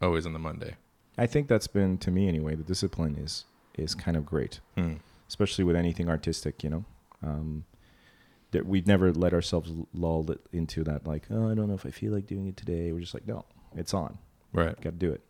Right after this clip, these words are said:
Speaker 1: Mm-hmm.
Speaker 2: Um,
Speaker 1: We both have a lot going on.
Speaker 2: Yeah, man. What a weekend for you, eh?
Speaker 1: It was quite the, quite the roller coaster ride, I have
Speaker 2: Yeah.
Speaker 1: to say.
Speaker 2: So I guess I could sort of talk about it.
Speaker 1: Yeah, we can talk about
Speaker 2: Yeah?
Speaker 1: it. Yeah, we can.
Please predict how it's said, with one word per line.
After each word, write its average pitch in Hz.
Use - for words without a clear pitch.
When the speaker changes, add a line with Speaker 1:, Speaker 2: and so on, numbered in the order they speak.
Speaker 1:
Mm-hmm. 104
Speaker 2:
Um, 87
Speaker 1:
We -
both 143
have 143
a 139
lot 135
going 131
on. 98
Speaker 2:
Yeah, 147
man. 113
What 123
a 143
weekend 117
for 87
you, 80
eh? 165
Speaker 1:
It -
was 113
quite 117
the, 113
quite 107
the 98
roller 104
coaster 85
ride, 85
I 95
have 87
Speaker 2:
Yeah. -
Speaker 1:
to 82
say. 85
Speaker 2:
So 95
I 92
guess 87
I 87
could 82
sort 87
of 80
talk -
about 120
it. 269
Speaker 1:
Yeah, 240
we 202
can 185
talk 85
about 101
Speaker 2:
Yeah? 104
Speaker 1:
it. -
Yeah, 113
we 95
can. 87